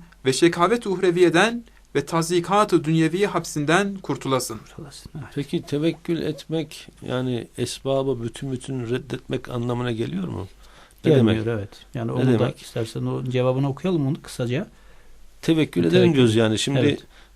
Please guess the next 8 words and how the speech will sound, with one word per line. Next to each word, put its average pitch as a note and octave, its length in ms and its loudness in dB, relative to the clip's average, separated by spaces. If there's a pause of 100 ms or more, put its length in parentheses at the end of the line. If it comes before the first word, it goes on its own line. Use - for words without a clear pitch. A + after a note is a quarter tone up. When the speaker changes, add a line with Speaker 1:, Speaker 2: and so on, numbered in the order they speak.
Speaker 3:
işin C#3 320 0
başında C#3+ 360 0
da C#3+ 140 -2
tevekkül C3+ 600 -6
değil, C3+ 280 4
değil E3+ 140 2
mi D3+ 140 0
yani? F#2+ 400 -2